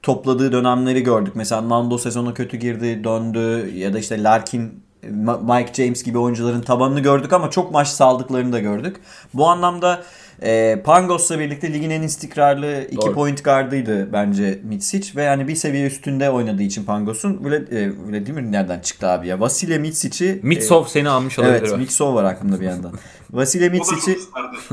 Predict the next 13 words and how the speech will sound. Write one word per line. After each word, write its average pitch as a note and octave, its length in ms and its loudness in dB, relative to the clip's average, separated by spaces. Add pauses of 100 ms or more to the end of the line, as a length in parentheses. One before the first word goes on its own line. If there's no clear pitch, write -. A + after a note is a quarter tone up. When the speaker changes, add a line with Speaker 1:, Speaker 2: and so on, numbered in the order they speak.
(100)
Speaker 1:
evet, A2 240 4 (160)
e, - 200 -12
point E3+ 300 2
kartım D3+ 320 6
olarak D#3+ 300 0
alıyorum. C3+ 400 2
İki C#3 260 0
numaraya G3 600 4 (100)
ben F#3 300 2 (100)
Kevin E3 280 0
Panther'ı F#3+ 480 2
alıyorum C#3+ 440 2
Milan'dan. C3+ 600 2